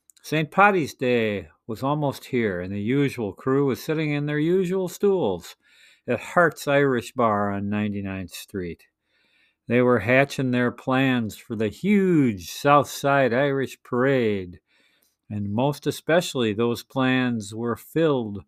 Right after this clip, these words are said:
with red-haired, freckled Ili-, Irish lasses inviting them to "Kiss me, I'm Irish."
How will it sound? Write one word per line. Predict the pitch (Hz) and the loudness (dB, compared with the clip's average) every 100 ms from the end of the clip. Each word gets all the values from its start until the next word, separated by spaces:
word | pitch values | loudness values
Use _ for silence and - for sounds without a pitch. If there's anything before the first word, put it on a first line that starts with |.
| _ _ _ _ - | _ _ _ _ -8
with | 110 92 | -6 -6
red-haired, | 98 120 147 127 123 135 123 107 | -2 4 4 2 0 0 -2 -6
freckled | - - 147 143 127 120 | -10 2 2 4 0 0
Ili-, | 127 127 127 - - | 0 0 -2 -6 0
Irish | 139 135 127 - | 2 4 0 -2
lasses | 120 120 123 117 120 98 | -2 0 0 -2 -6 -8
inviting | 113 104 120 117 113 104 | -8 -2 0 0 -2 -4
them | 113 120 110 - | -4 -4 -4 -8
to | 110 95 _ | -10 -10 _
"Kiss | - 339 - | 0 0 0
me, | 180 156 | -4 -2
I'm | 165 151 | -2 -2
Irish." | 143 120 90 - - | -2 -2 -6 -12 -20